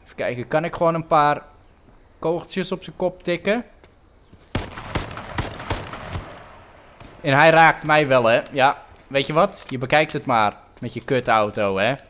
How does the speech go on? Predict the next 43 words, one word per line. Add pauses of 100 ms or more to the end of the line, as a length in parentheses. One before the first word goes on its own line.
(340)
Alhoewel,
ik
heb
wel
een
paar
molotovs,
maar
ik
weet
niet
of
ik
ze,
eh,
ver
genoeg
kan
gooien. (480)
Oké,
ik,
ik
schuif
gewoon
een
boom
op,
want
hij
gaat
ongetwijfeld
verwachten
dat
ik
gewoon
weer
achter
mijn
vert-,
oud
vertrouwde
boompje
staat.